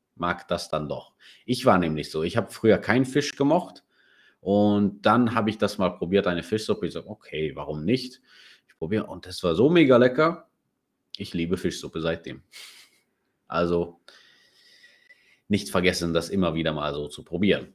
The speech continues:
Ja, auf dem Festival gibt es dann auch Angelwettbewerb und Fischsuppenkochwettbewerb. Also gibt es auch was zu verfolgen. Und natürlich kann man da sich auch bewerben, wenn man denn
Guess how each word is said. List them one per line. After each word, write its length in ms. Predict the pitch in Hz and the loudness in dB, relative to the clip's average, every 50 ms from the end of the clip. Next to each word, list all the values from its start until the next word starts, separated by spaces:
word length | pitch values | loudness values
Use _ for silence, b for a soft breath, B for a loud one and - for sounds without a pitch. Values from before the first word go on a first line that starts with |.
| _ _ _ | _ _ _
Ja, 220 | 110 120 98 90 | 4 4 6 6
auf 160 | 95 113 98 - | 4 0 0 0
dem 160 | 127 120 117 | 0 2 4
Festival 400 | 151 190 185 - - 156 139 123 | 4 2 2 2 4 4 6 6
gibt 200 | 127 127 127 - | 4 2 0 0
es 160 | 120 107 - | -4 -2 0
dann 160 | - 104 98 | 2 2 2
auch 280 | 95 92 90 90 - - | 2 2 0 -2 -2 0
Angelwettbewerb 880 | 107 135 151 147 131 104 98 90 - - 95 90 82 90 87 85 85 - | 2 4 4 4 6 4 4 2 2 -2 -4 0 2 2 2 2 0 -2
und 340 | - 87 87 85 85 85 - | -4 -6 -4 -4 -6 -8 -8
Fischsuppenkochwettbewerb. 1400 | - - 127 123 - - 127 - - 107 101 - 113 107 - - - 98 - - - 87 82 90 87 87 85 - | -8 -8 -6 -4 -4 -4 -4 -2 -2 -2 0 2 2 0 2 0 -4 -4 -4 -4 -8 -4 -2 0 0 0 0 0
Also 220 | 82 82 82 85 | -2 -4 -4 -4
gibt 180 | 80 95 98 - | -8 -8 -8 -8
es 140 | 87 82 - | -8 -6 -4
auch 200 | 85 82 78 - | -4 -4 -4 -4
was 240 | 82 80 - - - | -6 -6 -6 -8 -14
zu 140 | - 80 | -14 -14
verfolgen. 720 | - - - - - 123 131 131 127 117 117 113 113 113 107 | -12 -14 -10 0 6 8 10 10 8 8 4 0 0 0 -2
Und 240 | - - - 82 78 | -4 -6 -10 -12 -12
natürlich 380 | 78 - - - 82 82 - - | -14 -14 -14 -14 -14 -14 -12 -10
kann 140 | 80 80 | -8 -6
man 140 | 80 80 78 | -6 -6 -4
da 160 | 76 78 76 | -4 -4 -4
sich 160 | 73 73 - 76 | -6 -8 -10 -12
auch 120 | 69 - | -12 -12
bewerben, 560 | _ - 85 73 85 98 113 113 113 113 95 | _ -14 -10 -4 0 0 2 2 2 2 2
wenn 100 | 95 92 | 2 2
man 200 | 90 87 85 82 | 0 0 -2 -2
denn 160 | 76 78 80 | -4 -4 -6